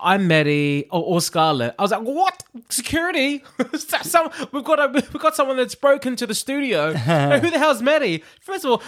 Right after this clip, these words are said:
Speaker 1: this ain't season one, season two. I don't wanna know your real name.
Speaker 2: <laughs> Yes,
Speaker 1: Your
Speaker 2: don't,
Speaker 1: name is
Speaker 2: don't
Speaker 1: Scarlett.
Speaker 2: break the
Speaker 1: Period.
Speaker 2: illusion.
Speaker 1: Full stop. You change your birth certificate. Your passport's done.
Speaker 2: <laughs>
Speaker 1: You're Scarlett. I was like, "Ooh, girl." <laughs> This was a heart attack over there.
Speaker 2: <laughs>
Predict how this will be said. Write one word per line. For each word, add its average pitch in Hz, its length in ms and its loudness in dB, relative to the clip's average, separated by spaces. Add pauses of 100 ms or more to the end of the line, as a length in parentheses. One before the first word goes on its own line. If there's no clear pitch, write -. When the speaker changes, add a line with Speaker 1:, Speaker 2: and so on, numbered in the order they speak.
Speaker 1:
this 359 140 -4
ain't 190 220 2
season 214 280 -2
one, 208 180 0
season 175 280 -6
two. 247 300 -2 (180)
I - 80 -2
don't 359 100 2
wanna 302 140 -2
know 220 100 2
your 180 180 2
real 190 200 2
name. 190 400 2
Speaker 2:
<laughs> - 40 0
Yes, - 260 -2
Speaker 1:
Your 262 140 4
Speaker 2:
don't, 330 80 4
Speaker 1:
name 226 200 2
is 156 140 -4
Speaker 2:
don't 214 160 2
Speaker 1:
Scarlett. 233 200 4
Speaker 2:
break 131 200 0
the 135 100 -4
Speaker 1:
Period. 302 160 2
Speaker 2:
illusion. 262 300 0
Speaker 1:
Full 202 100 0
stop. 190 480 2
You 214 80 -10
change 247 280 0
your 208 60 0
birth 220 260 0
certificate. 165 440 -6
Your 185 100 -6
passport's 214 540 -4 (140)
done. 202 400 2
Speaker 2:
<laughs> - 80 -20
Speaker 1:
You're 180 240 4
Scarlett. 226 580 2 (540)
I 381 60 -4
was 415 120 -6
like, 330 140 -6
"Ooh, 494 340 4 (140)
girl." 349 260 -2 (320)
<laughs> - 120 2 (160)
This 370 100 -10
was 190 120 -10
a 170 140 2
heart 349 420 2
attack 208 220 4
over 175 280 0
there. 156 220 0
Speaker 2:
<laughs> - 100 -10